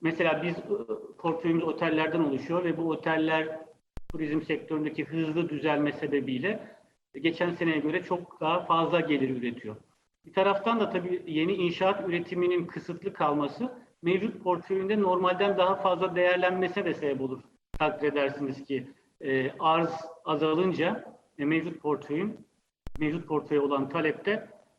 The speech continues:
e, artacaktır ve bu şekilde de bunları da bu yıl sonunda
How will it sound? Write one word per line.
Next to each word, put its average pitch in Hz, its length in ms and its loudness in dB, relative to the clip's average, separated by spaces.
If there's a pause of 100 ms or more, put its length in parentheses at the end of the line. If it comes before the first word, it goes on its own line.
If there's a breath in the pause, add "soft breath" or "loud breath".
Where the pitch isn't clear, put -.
(100)
e, 147 220 0
artacaktır 165 760 0
ve 151 320 2
bu 160 80 -6
şekilde 143 440 0
de 170 120 -2
bunları 156 340 0
da 156 260 0
bu 156 80 0
yıl 156 140 0
sonunda 147 720 -2